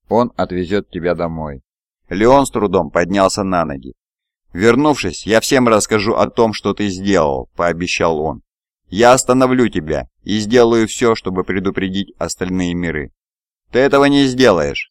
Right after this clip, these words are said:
Миндакс отвернулся. «У тебя есть выбор, Леон. Ты должен поклясться в верности Хорусу Луперкалю и отречься от Императора, потому что к тому моменту,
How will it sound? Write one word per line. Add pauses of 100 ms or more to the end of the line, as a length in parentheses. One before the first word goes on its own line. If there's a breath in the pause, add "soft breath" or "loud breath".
(140)
Миндакс
отвернулся. (200)
«У
тебя
есть
выбор,
Леон. (420)
Ты
должен
поклясться
в
верности
Хорусу
Луперкалю (120)
и
отречься
от
Императора, (460)
потому
что
к
тому
моменту,